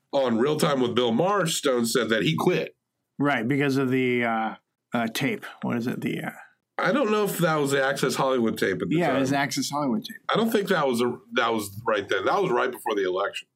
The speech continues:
Speaker 2: Oh, was it?
Speaker 1: Yeah. Trump said that Stone was drawing too much attention. Stone was like, "Well, talking to reporters is what I do." But apparently,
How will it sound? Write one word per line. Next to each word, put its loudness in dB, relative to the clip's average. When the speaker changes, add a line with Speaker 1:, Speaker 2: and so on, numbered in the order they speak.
Speaker 2:
Oh, 0
was -4
it? -4
Speaker 1:
Yeah. 0
Trump 0
said 2
that 0
Stone 0
was 0
drawing 0
too 0
much 0
attention. 0
Stone 0
was 2
like, 2
"Well, 0
talking 0
to 2
reporters 0
is -2
what 0
I 0
do." -2
But 0
apparently, 2